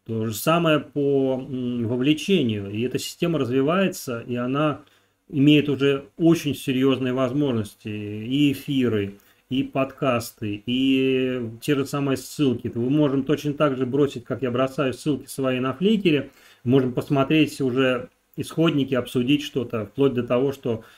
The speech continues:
какие-то вопросы задать по оптике, например, то, что вот, э, задавал Павел Март. То есть, э, это сообщество, оно позволяет людям, э, решать задачи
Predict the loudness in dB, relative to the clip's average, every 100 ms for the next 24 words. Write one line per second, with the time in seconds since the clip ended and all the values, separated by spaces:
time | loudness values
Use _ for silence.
0 | _ _ -6 0 2 2 2 0 0 -2
1 | -2 -2 0 2 2 0 -4 -6 -2 -2
2 | -2 -2 -2 -4 -8 -4 -4 -4 -8 -8
3 | -6 -8 -10 -6 -4 -2 0 0 -4 -10
4 | _ -2 0 0 0 -2 -6 _ _ _
5 | _ _ _ -6 -6 -6 -6 -2 0 0
6 | -2 -4 -6 -8 -12 -14 -18 -8 0 0
7 | 0 0 2 2 0 -4 -2 0 2 0
8 | -2 -8 _ _ _ _ _ -20 _ -4
9 | 0 2 2 0 -2 -2 -2 -4 -6 -4
10 | -2 -2 -2 -2 -2 -4 -8 -4 -2 -2
11 | -4 -10